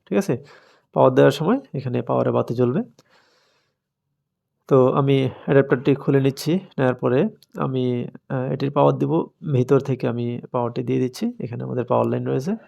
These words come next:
তো এটি আইপি ফোনের পিছনে দেখুন, এই জায়গা থেকে আপনারা পাওয়ারটি দিবেন। এই যে দেখুন, এই পোর্টে পাওয়ার, ঠিক আছে? দেখুন আমাদের, আহ, আইপি ফোন কিন্তু পাওয়ার পেয়েছে। তারপরে আমরা দেখুন ইন্টারনেট কেবলটি কোন পোর্টে লাগাবো, এটা একটু আপনারা দেখে নিন।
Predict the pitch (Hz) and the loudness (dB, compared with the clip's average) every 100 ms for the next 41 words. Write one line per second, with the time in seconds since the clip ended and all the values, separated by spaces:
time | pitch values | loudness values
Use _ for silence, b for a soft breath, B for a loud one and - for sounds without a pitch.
0 | b b b b - 131 131 139 135 - | b b b b -4 -2 2 2 2 0
1 | _ _ _ - 143 143 143 143 143 143 | _ _ _ -2 0 2 0 -2 -4 -2
2 | 147 139 127 190 226 _ _ - 156 139 | 0 2 2 0 -6 _ _ -2 0 2
3 | 123 123 120 135 127 131 127 202 - _ | 2 0 -2 -4 -4 -4 -2 -4 -4 _
4 | _ 185 131 123 123 120 151 233 _ _ | _ -2 2 2 0 -2 -4 -6 _ _
5 | _ _ _ _ _ - 135 120 117 185 | _ _ _ _ _ -6 -2 -2 -2 -6
6 | - _ - 127 123 123 240 - 117 110 | -8 _ 0 0 0 -2 -2 0 0 0
7 | - _ - 190 208 147 - b b b | -6 _ -8 -4 -4 -6 -14 b b b
8 | b _ _ _ _ - 131 131 214 208 | b _ _ _ _ -6 0 2 2 0
9 | 123 123 123 160 135 127 135 131 123 135 | 2 2 0 -2 -4 -4 -2 -2 0 -2
10 | 127 143 - 113 107 120 113 147 - _ | -2 -2 4 4 4 -4 -8 -12 -16 _
11 | 151 147 160 156 160 143 143 190 185 185 | 2 2 4 2 2 2 0 2 0 4
12 | 202 202 - 156 151 165 175 139 113 107 | 4 2 4 4 4 4 0 2 2 2
13 | 104 104 110 - 160 170 170 180 170 147 | 2 0 -4 -2 2 4 2 2 0 2
14 | 127 120 123 156 | 2 2 0 -2